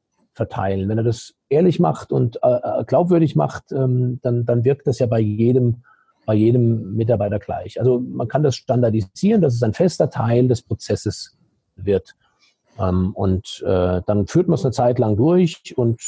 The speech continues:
irgendwann, wenn wir das Gefühl haben, na ja, jetzt haben wir jeden Gast erreicht mit der Postkarte, jetzt ist es nicht mehr so neu und nicht mehr so verblüffend,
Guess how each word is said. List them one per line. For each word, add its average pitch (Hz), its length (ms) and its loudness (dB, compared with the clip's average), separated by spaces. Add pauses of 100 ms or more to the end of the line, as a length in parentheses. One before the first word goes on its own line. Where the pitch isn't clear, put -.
(160)
irgendwann, 123 340 2
wenn 117 80 2
wir 117 40 0
das 110 160 -2
Gefühl 127 340 0
haben, 117 160 4
na 110 100 2
ja, 117 120 2
jetzt - 340 -10 (220)
haben 117 120 -2
wir 113 80 2
jeden 113 240 2
Gast 113 220 0
erreicht 113 360 0
mit 110 80 0
der 101 60 2
Postkarte, 123 580 0
jetzt 104 140 -2
ist 113 120 0
es - 240 -8
nicht 120 160 -2
mehr 110 120 0
so 110 140 2
neu 117 320 2
und 117 80 2
nicht 120 160 -2
mehr 113 80 0
so 110 100 2
verblüffend, 123 540 -2